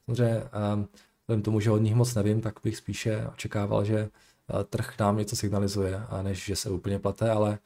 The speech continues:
ale třeba, třeba ne. Ehm, takže takhle to vypadá z těch čísel hezky, no. Eh, potom, eh, vypadá, že i ten Bloomberg počítá s tím, že ten, ty tržby a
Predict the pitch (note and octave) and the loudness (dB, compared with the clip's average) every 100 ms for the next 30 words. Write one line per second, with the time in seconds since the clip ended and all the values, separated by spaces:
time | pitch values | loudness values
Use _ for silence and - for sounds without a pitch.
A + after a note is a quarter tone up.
0 | - - _ G2+ G2+ G2+ G2 - A#2 A2+ | -16 -20 _ -8 -4 -4 -6 -4 -2 -2
1 | G#2+ - _ - B2 A#2 A2 - _ _ | -2 -10 _ -6 -2 0 0 -4 _ _
2 | _ - _ _ _ _ _ _ _ _ | _ -20 _ _ _ _ _ _ _ _
3 | _ _ _ _ G#2+ F#2+ F#2+ F#2 F2+ - | _ _ _ _ -6 -4 -2 -2 -4 -6
4 | - F#2 G2 G2 - _ _ _ _ _ | -8 -4 -2 -4 -10 _ _ _ _ _
5 | _ - E3+ E3 E3 E3 D#3 - D#3 C3 | _ 4 6 8 8 8 6 6 0 2
6 | C#3+ C3+ A2+ - G2 F2+ F#2 - _ - | 4 4 4 0 -2 -2 -4 -8 _ -8
7 | A2 G#2 A2 - A2+ G#2+ - _ _ _ | -4 -4 -4 -2 0 -2 -6 _ _ _
8 | _ _ _ _ _ _ _ _ - A2 | _ _ _ _ _ _ _ _ -14 -12
9 | G#2+ - - _ - G#2 G2 G#2 A#2 G2+ | -12 -14 -20 _ -4 -2 0 0 0 2
10 | G2 A2 G#2+ F#2 - G#2 G#2+ G#2 - G#2+ | 2 2 0 -4 -2 -2 -2 -2 0 0
11 | - - - G2+ G#2+ G#2 - G#2 G2 G2 | -2 -8 -8 -6 0 0 2 -2 -2 -2